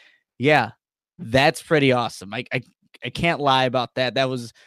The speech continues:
really cool experience, again, being on C L T V and just to see Peyton on the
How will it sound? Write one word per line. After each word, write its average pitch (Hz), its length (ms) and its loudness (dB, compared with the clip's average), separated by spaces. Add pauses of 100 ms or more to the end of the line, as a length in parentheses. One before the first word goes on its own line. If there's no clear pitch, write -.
(140)
really 160 220 4
cool 165 180 0
experience, 147 500 0
again, 139 220 0
being 139 200 0
on 131 60 -2
C 151 140 -4
L 135 120 0
T 143 180 -4
V 139 160 -2
and 127 80 -4
just 160 160 -4
to 147 80 -10
see 151 180 -2
Peyton 135 440 -4 (640)
on 156 180 2
the 156 160 2